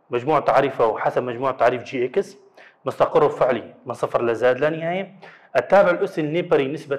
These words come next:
إلى جون نيبري، يعني اسم، اسمه نيبري لأنه نسبة إلى جون نيبري هو عالم. خواصه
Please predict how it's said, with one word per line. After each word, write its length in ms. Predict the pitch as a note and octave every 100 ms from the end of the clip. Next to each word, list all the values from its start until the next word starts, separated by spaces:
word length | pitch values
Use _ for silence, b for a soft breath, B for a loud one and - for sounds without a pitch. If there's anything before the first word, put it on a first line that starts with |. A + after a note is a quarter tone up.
| C3+
إلى 300 | B2 A#2+ A#2
جون 420 | C3 C#3+ A2 F#2+
نيبري، 560 | G#2+ - D3 F#3 G#3 - _
يعني 320 | A2 A2+ G2 _ _
اسم، 260 | - C#3+ -
اسمه 260 | D3+ D3 C3
نيبري 380 | F#3 - F#3+ E3
لأنه 220 | C3 B2+
نسبة 340 | C3+ C3+ B2+ C#3
إلى 240 | B2+ A#2+
جون 180 | A#2 B2+
نيبري 340 | D3+ D#3 F3+
هو 100 | C#3
عالم. 360 | A2+ B2 G#3 - - b b b b _
خواصه 760 | E3 F3 A3 F3 E3 G3 G#3+